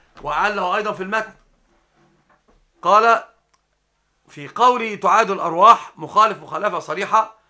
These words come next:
لقول الله تعالى: "وكنتم أمواتا فأحياكم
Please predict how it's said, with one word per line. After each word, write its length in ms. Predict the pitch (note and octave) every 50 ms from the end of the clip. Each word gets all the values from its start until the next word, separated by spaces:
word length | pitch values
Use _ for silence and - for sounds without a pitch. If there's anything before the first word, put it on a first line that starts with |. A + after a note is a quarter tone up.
| _ _ _ _ -
لقول 520 | - C#3+ - - A3 A3+ G#3+ G3 E3+ - _ -
الله 220 | D3+ D#3 F3 G3 G3+
تعالى: 400 | F#3 E3+ D#3+ F#3 G#3 G#3+ G3 F#3
"وكنتم 380 | D#3+ C3+ - G#3 G3 - F#3 E3+
أمواتا 600 | - D#3 D#3+ F3 F#3+ G3 F#3+ G3 G3 F#3+ F#3 D#3+ _ _ _ _ _
فأحياكم 800 | _ - F3+ E3 D3+ - C#3 E3 G3 G#3 A3 - A#3+ A#3 A3 F#3